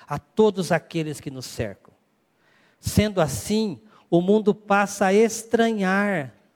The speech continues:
o novo comportamento. Outrora, participante das coisas legais do mundo, mas contrárias a Deus.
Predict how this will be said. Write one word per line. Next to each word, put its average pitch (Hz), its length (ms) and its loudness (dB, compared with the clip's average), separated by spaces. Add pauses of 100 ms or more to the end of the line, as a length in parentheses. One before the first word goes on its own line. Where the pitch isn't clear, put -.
o 156 80 -10
novo 151 300 0
comportamento. 123 840 -8 (600)
Outrora, 185 760 2 (360)
participante 196 640 -2
das 196 260 0
coisas 247 680 2 (320)
legais 196 600 2
do 185 120 2
mundo, 175 460 -2 (1200)
mas 147 440 -4
contrárias 165 1000 -2
a 113 80 -6
Deus. 104 540 -18